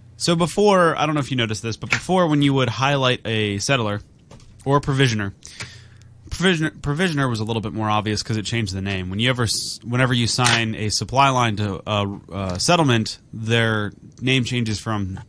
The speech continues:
settler to provisioner. So you know that they're on a supply, supply chain.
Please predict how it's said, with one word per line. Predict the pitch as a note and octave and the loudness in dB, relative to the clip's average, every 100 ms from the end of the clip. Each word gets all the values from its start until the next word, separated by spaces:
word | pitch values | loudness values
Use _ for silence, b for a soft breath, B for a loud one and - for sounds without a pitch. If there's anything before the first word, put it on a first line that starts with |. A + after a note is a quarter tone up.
| - | -6
settler | - A#2+ A#2 | -2 2 2
to | G#2 G#2+ G2+ | -2 -4 -6
provisioner. | - A2 B2 G2 F#2 - B B B B B B B B | -6 0 0 0 -6 -10 B B B B B B B B
So | - A#2+ | -6 0
you | B2 | 4
know | A#2 | 4
that | G#2+ | 2
they're | A2 G#2 | 0 0
on | |
a | F#2+ | -2
supply, | - - B2 A#2 G2+ - - | -4 -4 0 0 -2 -8 -10
supply | - A#2+ B2+ | -8 -2 -2
chain. | - F#2 F#2+ | -2 -6 -8